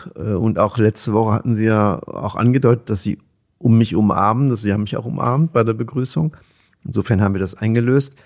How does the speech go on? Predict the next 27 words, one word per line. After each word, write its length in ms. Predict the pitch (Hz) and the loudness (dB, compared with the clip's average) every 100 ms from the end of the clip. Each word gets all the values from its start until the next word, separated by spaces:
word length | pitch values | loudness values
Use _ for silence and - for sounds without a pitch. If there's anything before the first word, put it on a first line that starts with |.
| _ _ | _ _
Damit 260 | 110 104 104 | 0 2 2
ist 120 | - | -2
ja 80 | 110 | -2
ein 220 | 104 104 | -2 0
zentrales 720 | 117 92 - 104 107 120 117 | 0 -2 -2 0 2 0 0
Momentum 800 | 123 104 104 120 131 131 131 - - - | 0 2 2 0 0 0 -2 -6 -10 -16
der 320 | - 107 104 92 | -16 -4 -2 0
Demokratie 680 | 95 95 95 98 - 113 | 0 -2 -2 -6 -4 -2
auch 140 | 85 92 | -2 -2
schon 380 | - 98 101 - _ _ _ _ _ _ _ | -2 -2 -2 -6 _ _ _ _ _ _ _
auch 200 | - 113 | -4 -4
eingelöst, 680 | - 107 95 85 78 - - | -2 -2 -2 -4 -6 -8 -6
ne? 140 | 131 | -4
Weil 160 | 120 98 | -2 -2
diese 400 | 107 98 98 95 | -2 -4 -4 -4
Resonanzstörung 1040 | 95 98 101 110 123 - 107 107 110 110 104 | -4 -4 0 0 0 -2 2 4 4 0 -4
zwischen 440 | 104 98 104 85 | -6 -6 -6 -2
Bürgern 500 | 101 107 107 107 107 | 0 0 0 -2 -4
und 260 | - 104 - | -6 -8 -4
Politik 460 | 101 101 123 - | -4 -4 -6 -6
ist 160 | 101 - | -8 -6
ja 100 | 78 | -4
ein 220 | 95 95 | -4 -4
Thema, 360 | 107 98 98 90 | -4 -2 0 -2
was 240 | 92 - | -6 -8
alles 300 | 101 101 - | -6 -6 -6
bewegt. 540 | - 87 101 113 _ | -8 -4 -4 -4 _